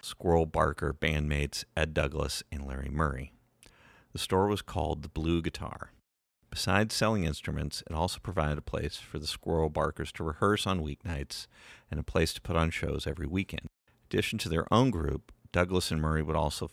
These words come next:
feature local folk and flamenco music on the weekends as well. As the band got better and their reputation grew, they began to venture outside of the blue guitar and began to play around San Diego,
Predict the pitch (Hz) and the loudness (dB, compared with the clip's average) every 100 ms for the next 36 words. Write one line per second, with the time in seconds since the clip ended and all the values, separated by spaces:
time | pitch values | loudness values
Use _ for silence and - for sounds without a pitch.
0 | _ 78 - 76 73 78 - 76 - 80 | _ -6 -4 -4 0 0 -2 -4 2 2
1 | 78 - - 80 87 92 76 71 - - | 2 -6 -6 -2 -2 -2 -4 -4 -6 -10
2 | 73 69 69 - - - - - - - | -10 -10 -10 -12 -14 -16 -16 -8 -8 -8
3 | - _ _ _ _ _ _ _ _ _ | -16 _ _ _ _ _ _ _ _ _
4 | _ _ 87 82 80 73 95 110 127 117 | _ _ -2 -2 -4 2 4 4 4 2
5 | - 80 71 71 73 - 76 76 76 76 | 2 0 0 2 0 -2 -8 -4 0 0
6 | - 76 107 98 - 76 73 67 67 - | -2 -4 0 0 0 -4 -2 -2 -4 -10
7 | - - - 73 71 78 78 85 101 98 | -20 -12 -4 -4 -2 -2 2 2 2 2
8 | 90 90 - - 80 80 - 80 80 76 | 2 2 0 0 2 2 2 4 4 2
9 | - 76 80 71 69 78 69 69 - - | -2 -6 -4 -2 -4 -4 -2 -2 -6 -10
10 | 80 - 87 87 90 - 78 73 73 73 | -16 -6 -2 -2 -2 -2 -2 -2 -2 -4
11 | - 73 73 69 69 71 65 | -4 -2 -2 -2 -2 0 -2